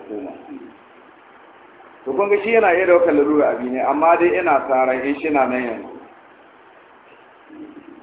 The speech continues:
Yanzu in shi na nan, ina, ina sa ran ya ne suna kai hamsin.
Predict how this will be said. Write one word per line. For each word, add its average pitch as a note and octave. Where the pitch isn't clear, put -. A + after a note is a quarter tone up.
Yanzu C3+
in F3
shi F3+
na D3
nan, A#2
ina, C#3+
ina D3
sa B2+
ran A#2+
ya B2
ne B2+
suna C3
kai A#2
hamsin. G#2